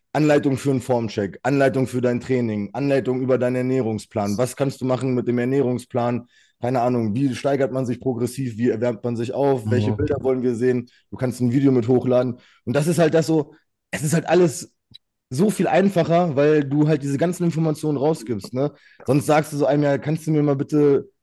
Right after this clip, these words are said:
Speaker 1: neun vernünftige Fotos von deinen Pflichtposen senden?" Dann, "Ja, wie läuft's mit dem Training?" Du musst halt immer zurückschreiben und bis du dann einen Formcheck fertig hast, sind teilweise drei Tage rum,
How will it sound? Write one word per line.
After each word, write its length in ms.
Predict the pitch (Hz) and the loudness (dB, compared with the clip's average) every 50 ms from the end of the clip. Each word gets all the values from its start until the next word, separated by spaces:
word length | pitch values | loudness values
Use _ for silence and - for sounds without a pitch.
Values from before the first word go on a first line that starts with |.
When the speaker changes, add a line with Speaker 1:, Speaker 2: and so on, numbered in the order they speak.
| _ _ _ - | _ _ _ -2
Speaker 1:
neun 280 | 107 123 139 156 170 | 0 2 4 4 4
vernünftige 580 | 160 - 151 151 160 165 - - 156 143 143 135 | 2 2 2 2 2 2 0 0 2 2 2 2
Fotos 340 | - - 156 175 175 170 - | 2 2 2 2 2 2 0
von 140 | - 147 139 | 0 -2 0
deinen 160 | 131 131 131 | 0 0 0
Pflichtposen 720 | 110 - - 165 170 - _ _ - 151 156 160 143 160 165 | -2 -2 -4 -4 -4 -6 _ _ 0 0 2 2 2 0 0
senden?" 640 | 143 156 160 160 160 - - 160 165 160 160 160 _ _ _ _ _ _ _ _ _ - | 2 2 2 0 0 -2 -2 -2 -2 -2 -2 -4 _ _ _ _ _ _ _ _ _ -2
Dann, 500 | 120 120 123 120 120 120 120 113 - - _ _ _ _ _ | -2 0 0 0 0 0 -2 -4 -6 -10 _ _ _ _ _
"Ja, 460 | - 113 123 139 143 143 139 117 101 107 | -4 -2 0 2 2 2 0 0 -2 -2
wie 100 | 127 135 | 2 4
läuft's 360 | 147 147 151 143 - - - | 4 6 4 4 0 -2 -2
mit 160 | 139 143 117 | 0 0 2
dem 120 | 139 135 | 0 -2
Training?" 600 | - - - 156 165 175 175 170 165 165 160 151 | -2 0 2 4 4 6 6 4 4 4 4 4
Du 80 | 139 151 | 4 4
musst 200 | 151 160 170 - | 4 4 4 2
halt 100 | 170 156 | 2 2
immer 180 | 165 196 190 180 | 4 2 2 2
zurückschreiben 520 | - - 175 202 190 - - 147 147 147 | 2 2 2 2 2 0 0 0 2 2
und 100 | 143 143 | 2 2
bis 140 | 139 165 - | 0 0 0
du 60 | 156 | 0
dann 140 | 143 147 143 | -2 0 0
einen 180 | 120 147 151 143 | 2 0 0 0
Formcheck 400 | - - 170 202 202 165 139 - | 0 0 0 0 0 -2 -2 -2
fertig 180 | - 135 135 139 | -2 -2 0 0
hast, 120 | 147 139 | 0 -2
sind 120 | 143 139 120 | -2 -2 0
teilweise 320 | 151 143 143 143 139 139 | 0 2 2 2 2 2
drei 160 | 123 117 131 120 | 2 0 0 0
Tage 280 | 123 143 160 190 165 | 0 0 0 2 0
rum, 280 | 135 110 135 156 170 | 0 0 0 0 -2